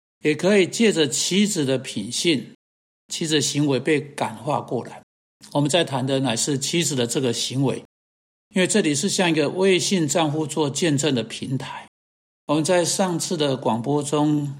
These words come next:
我们试着让大家看到，当一个妻子的行为遵从基督，当她的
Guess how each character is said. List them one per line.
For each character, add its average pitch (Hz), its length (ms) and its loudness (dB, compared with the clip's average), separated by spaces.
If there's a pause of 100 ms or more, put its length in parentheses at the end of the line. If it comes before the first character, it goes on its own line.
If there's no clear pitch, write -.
(100)
我 - 100 -8
们 131 220 -2
试 156 240 -2
着 139 140 0
让 143 200 0
大 143 160 0
家 143 200 -2
看 147 280 -2
到， 139 260 2
当 165 220 0
一 175 60 2
个 170 180 4
妻 196 460 2
子 160 240 -2
的 139 140 2
行 151 320 2
为 123 180 2
遵 160 240 0
从 127 240 0
基 139 180 0
督， 139 240 0
当 170 240 -2
她 190 140 2
的 170 300 2